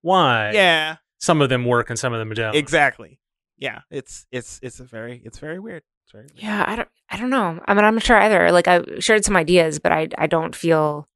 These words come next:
Speaker 3: um, particularly qualified to weigh in
Speaker 2: Mm-hmm.
Speaker 3: on improvements, and makes me wanna find someone who is super qualified, but that's a problem for a different day.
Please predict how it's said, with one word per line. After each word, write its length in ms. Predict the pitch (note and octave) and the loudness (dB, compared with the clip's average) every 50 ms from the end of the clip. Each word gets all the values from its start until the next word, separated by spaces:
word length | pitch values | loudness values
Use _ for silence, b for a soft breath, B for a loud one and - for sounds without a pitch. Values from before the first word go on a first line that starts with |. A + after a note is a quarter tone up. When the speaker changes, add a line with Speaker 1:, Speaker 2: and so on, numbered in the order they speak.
| _ _ _ _ _ _ _ _ _ _ _ _ _ _ | _ _ _ _ _ _ _ _ _ _ _ _ _ _
Speaker 3:
um, 500 | - F3 E3 D#3 D#3 D3 C#3+ C#3 - - _ | -2 0 0 0 -2 -6 -10 -16 -20 -20 _
particularly 680 | - - E3+ - G#3 G#3 - B3 A#3 A3 G#3 F#3+ F3 E3 | -18 -12 -8 -8 -8 -4 -2 0 0 2 2 0 0 -2
qualified 680 | - - - D#3 D3+ E3 E3 D#3+ - - D3 D3+ D#3 D3 | -4 -4 0 2 4 4 4 2 0 0 0 0 0 -2
to 80 | D3 D3 | -2 0
weigh 280 | C#3+ D3+ D3+ D3+ D3+ | 2 2 4 4 2
in 360 | D3+ D3+ D#3 D3 D3+ C#3 C#3 _ _ _ - | 2 0 -2 -4 -8 -14 -20 _ _ _ -18
Speaker 2:
Mm-hmm. 320 | C#3+ C#3 C3+ B2+ A#2+ D3 | -16 -16 -14 -14 -12 -12
Speaker 3:
on 120 | D3+ D3+ | -12 -12
improvements, 720 | D3 D3+ D3+ - - - E3 F3+ F3 D3+ - C#3+ C#3+ - - | -12 -14 -12 -8 -4 -4 -4 -4 -4 -6 -6 -6 -4 -6 -6
and 260 | D3+ D3+ D3 D3 - | -6 -10 -12 -10 -8
makes 240 | - D3+ D3 - - | -8 -8 -8 -8 -6
me 80 | E3 | -6
wanna 180 | D#3+ D#3 D3 D3 D3 | -4 -4 -4 -6 -4
find 340 | - D#3 D3+ D3 D3 D3 - | -4 -4 -4 -2 -4 -6 -8
someone 320 | - D3+ C#3+ C#3+ C#3+ D3+ | -8 -10 -12 -14 -14 -14
who 320 | D3 D#3 C#3+ D#3 C#3+ D3+ D#3 - _ _ _ _ _ _ | -14 -14 -14 -14 -16 -16 -18 -20 _ _ _ _ _ _
is 100 | - D#3+ | -2 0
super 320 | - - F3+ F3 E3 D#3 | 0 0 0 -2 -2 -4
qualified, 720 | D3+ - E3 E3 D#3+ D#3 D#3 - E3 D3+ D3 D3 C#3+ D3+ D3+ - _ _ _ _ _ _ _ _ _ _ _ _ _ _ | 0 2 2 4 2 2 0 -2 -2 -2 -2 -4 -6 -8 -14 -20 _ _ _ _ _ _ _ _ _ _ _ _ _ _
but 260 | - D#3 C#3 C#3 - - E3+ _ _ _ _ _ _ _ _ _ _ _ _ _ _ _ _ _ _ _ _ _ _ - | -4 -4 -2 -4 -8 -12 _ _ _ _ _ _ _ _ _ _ _ _ _ _ _ _ _ _ _ _ _ _ _ -12
that's 260 | D#3+ D#3+ - - - | -10 -10 -10 -10 -12
a 40 | - | -6
problem 280 | - - D#3 D3+ D3+ | -4 -2 -2 -2 -2
for 140 | D3 E3 D3+ | -4 -4 -4
a 60 | D3 | -4
different 240 | D3 D3 C#3+ D3 D3 | -4 -6 -6 -4 0
day. 320 | D#3 D3+ D3 D3 D3 - | 0 0 0 0 -2 -8